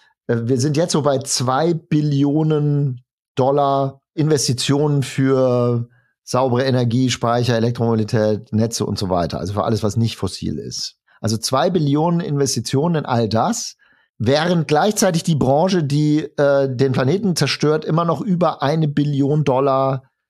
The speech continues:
Subventionen bekommt. Ja? Also der Markt ist so grotesk verzerrt und trotzdem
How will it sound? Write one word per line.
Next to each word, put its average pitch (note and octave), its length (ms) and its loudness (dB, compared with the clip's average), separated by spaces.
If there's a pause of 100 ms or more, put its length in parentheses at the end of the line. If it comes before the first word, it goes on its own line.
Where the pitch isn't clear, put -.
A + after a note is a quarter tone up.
(160)
Subventionen D3+ 1120 0 (560)
bekommt. - 480 -10 (220)
Ja? D3+ 320 -4
Also B2 160 2
der C3+ 120 2
Markt D3+ 320 -2
ist A2+ 160 -4
so F3 160 0
grotesk - 680 -4
verzerrt G#2 640 -2 (500)
und C#3 300 0
trotzdem C3+ 1040 0